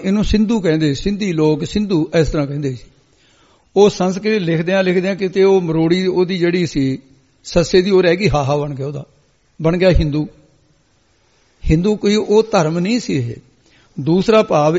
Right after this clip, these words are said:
ਇਹ ਹੈ ਵੀ ਇਹ ਜਿਹੜੇ ਜ਼ਬਰਦਸਤੀ ਮੁਸਲਮਾਨਾਂ ਨੂੰ ਬਣਾਉਂਦੇ ਸੀ, ਜਿਹੜੇ ਚੋਰੀ ਤੇ ਭੱਜੇ ਆਏ ਸੀ ਉੱਥੋਂ, ਐਸਾ ਵੀ ਇਹ ਪ੍ਰਸੰਗ ਮਿਲਦਾ ਹੈ।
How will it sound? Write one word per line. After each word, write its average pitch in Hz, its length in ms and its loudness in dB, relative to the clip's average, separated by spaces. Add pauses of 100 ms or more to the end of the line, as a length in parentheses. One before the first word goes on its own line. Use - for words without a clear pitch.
ਇਹ 190 160 4
ਹੈ 151 380 0 (840)
ਵੀ 202 260 -2
ਇਹ 208 200 2
ਜਿਹੜੇ 190 280 4
ਜ਼ਬਰਦਸਤੀ 170 640 2
ਮੁਸਲਮਾਨਾਂ 175 520 0
ਨੂੰ 175 160 2
ਬਣਾਉਂਦੇ 156 400 4
ਸੀ, 208 240 -2
ਜਿਹੜੇ 196 200 2
ਚੋਰੀ 180 380 2
ਤੇ 202 140 2
ਭੱਜੇ 160 320 2
ਆਏ 175 180 6
ਸੀ 170 160 0
ਉੱਥੋਂ, 147 380 0 (800)
ਐਸਾ 160 300 4
ਵੀ 180 240 4
ਇਹ 175 60 4
ਪ੍ਰਸੰਗ 151 400 -4
ਮਿਲਦਾ 151 340 2
ਹੈ। 127 160 -2